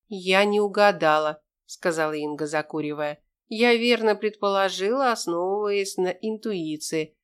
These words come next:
и немного проанализировала. Ведь ему после кражи нужно было очень быстро нырнуть в норку, так ведь? А самое уязвимое в этом случае —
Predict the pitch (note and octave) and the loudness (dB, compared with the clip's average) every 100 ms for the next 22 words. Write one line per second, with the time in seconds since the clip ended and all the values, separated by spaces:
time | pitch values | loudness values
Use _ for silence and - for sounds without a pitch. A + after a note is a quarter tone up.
0 | _ - G#3 G#3 A3 B3+ B3+ B3 A3+ A3 | _ 2 4 6 4 2 2 2 4 4
1 | A3 A3+ G#3 E3 D3+ D3+ D3+ D3+ D3+ _ | 0 0 -2 -2 -2 -2 -2 -2 -4 _
2 | _ _ _ _ - B3+ C4 B3+ C4 A#3+ | _ _ _ _ -4 2 2 4 6 6
3 | G3 G3+ - G#3 G3+ G#3+ G3 F#3+ F#3+ F#3+ | 6 4 2 0 2 4 4 4 4 4
4 | F#3+ F#3+ F#3+ F#3+ F#3 F#3+ F#3+ F#3+ B3 A#3+ | 2 2 2 2 2 2 2 2 -2 -2
5 | F#3 E3+ E3 D#3+ D#3+ D#3 D#3+ D#3+ D#3 D#3 | 0 2 2 2 0 0 -2 -2 -2 -2
6 | E3+ - B3 C4 F#3 D3+ - _ _ _ | -4 2 2 2 -4 -8 -10 _ _ _
7 | A#3 A#3 A#3+ G#3+ G#3 G#3 G3+ G3+ G#3 F#3+ | 2 6 6 6 6 4 4 4 4 2
8 | G3 G3+ F3+ F3 F3 F3+ F3+ E3+ F3+ G3+ | 2 4 4 2 0 0 -2 -2 -2 -2
9 | B3 G#3+ F3 | 0 0 0